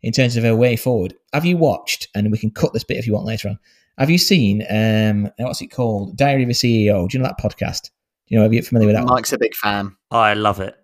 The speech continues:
Speaker 1: I knew you would be, Mike. See, this is why I project myself to be Mike every time I listen to this show.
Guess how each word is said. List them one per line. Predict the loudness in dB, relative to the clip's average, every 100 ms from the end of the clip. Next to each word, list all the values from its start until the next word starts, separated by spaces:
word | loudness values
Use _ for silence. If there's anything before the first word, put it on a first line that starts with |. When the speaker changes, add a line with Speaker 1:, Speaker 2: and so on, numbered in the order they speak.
| _ -6
Speaker 1:
I | 0
knew | 4
you | 4
would |
be, | 2 -2
Mike. | -2 -6
See, | -6
this | -6
is | -2
why | -2
I |
project | -2 -4 -4
myself | -2 -2 -2 -4
to |
be | -2
Mike | 2 2 0 2
every | 2
time | 2 0 0
I |
listen | -2 -4
to | -4
this | -6
show. | -4 -6